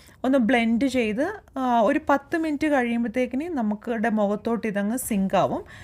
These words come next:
ആ, അപ്പം അത്, അതിന് വേണ്ടി നമ്മൾ ഏറ്റവും ചെയ്യേണ്ടതെന്ന് വെച്ചാൽ നമ്മുടെ സ്കിന്നിന് ഏറ്റവും പറ്റിയ ഒരു ടൈപ്പ് മേക്കപ്പ്, ആ, like, I mean ഫൗണ്ടേഷനോ അതല്ലെങ്കിൽ എന്താണെങ്കിലും നമ്മുടെ സ്കിന്നിന് പറ്റിയത് കണ്ടുപിടിക്കുക എന്നുള്ളതാണ്.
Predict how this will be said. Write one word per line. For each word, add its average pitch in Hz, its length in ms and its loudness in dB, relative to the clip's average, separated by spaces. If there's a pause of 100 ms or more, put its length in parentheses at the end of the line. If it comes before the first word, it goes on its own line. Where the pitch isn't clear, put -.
(280)
ആ, 185 200 -2
അപ്പം - 160 0
അത്, 262 180 2
അതിന് 247 280 0
വേണ്ടി 277 240 0
നമ്മൾ 240 240 0
ഏറ്റവും 240 320 -4
ചെയ്യേണ്ടതെന്ന് 226 460 0
വെച്ചാൽ 220 220 -4
നമ്മുടെ 233 280 -2
സ്കിന്നിന് 214 360 -2
ഏറ്റവും 233 520 -4
പറ്റിയ 202 400 -2
ഒരു 220 240 0
ടൈപ്പ് 180 260 -2
മേക്കപ്പ്, 196 560 0 (500)
ആ, 190 40 2 (240)
like, 196 240 0
I 220 100 2
mean 220 120 0
ഫൗണ്ടേഷനോ 196 760 0
അതല്ലെങ്കിൽ 208 380 -2
എന്താണെങ്കിലും 202 380 2
നമ്മുടെ 226 200 2
സ്കിന്നിന് 220 440 0
പറ്റിയത് 220 500 0
കണ്ടുപിടിക്കുക 185 480 0
എന്നുള്ളതാണ്. 175 380 0